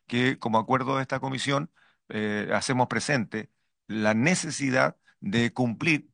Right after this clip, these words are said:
los compromisos respecto de mejorar la condición de los provesales. Si mal no recuerdo, un tres coma cuatro por ciento reajuste frente a un cuatro, coma, ¿cuánto, cuánto? Cuatro coma siete fue, ¿no?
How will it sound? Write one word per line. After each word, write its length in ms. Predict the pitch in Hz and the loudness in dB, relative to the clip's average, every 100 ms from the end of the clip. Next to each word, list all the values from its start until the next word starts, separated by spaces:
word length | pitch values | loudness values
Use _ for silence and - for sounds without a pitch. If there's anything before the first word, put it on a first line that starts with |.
| - | -10
los 180 | 110 | -10
compromisos 580 | - 156 139 123 117 127 | -6 -6 -4 -4 -4 -2
respecto 500 | 113 - 117 104 117 | -4 -2 -4 -2 -2
de 240 | 101 110 - - - | 0 0 -2 -14 -4
mejorar 340 | 110 110 113 | 0 2 4
la 140 | 110 | 2
condición 480 | 113 98 90 107 107 | 0 -2 -2 -2 0
de 260 | 104 101 98 | 2 0 0
los 120 | 107 92 | -4 0
provesales. 500 | 113 104 92 82 - - | 2 2 0 -2 -10 -18
Si 160 | - 98 | -8 -2
mal 180 | 113 123 | 0 2
no 80 | 120 | 0
recuerdo, 400 | 110 123 117 117 | 2 0 0 -2
un 80 | |
tres 180 | 98 113 | -2 -4
coma 220 | - 107 | 0 0
cuatro 300 | 101 120 117 | 4 2 2
por 100 | 101 | -4
ciento 240 | 117 117 - | -4 -2 0
reajuste 480 | 104 98 131 - 104 | 0 0 -4 -4 -2
frente 460 | 117 107 123 123 - - | 0 0 0 -2 -6 -12
a 120 | - 98 | -2 0
un 140 | 98 | 2
cuatro, 340 | 113 117 120 | 0 2 0
coma, 720 | 92 104 98 98 92 90 82 - | 0 2 2 2 0 -4 -8 -6
¿cuánto, 240 | - 113 113 | -2 -2 2
cuánto? 340 | 117 127 107 _ | 0 0 -8 _
Cuatro 420 | 127 113 120 113 | -4 -2 -2 0
coma 140 | 110 101 | 2 2
siete 280 | 139 110 | 2 -2
fue, 140 | 98 101 | -2 0
¿no? 200 | 123 | -2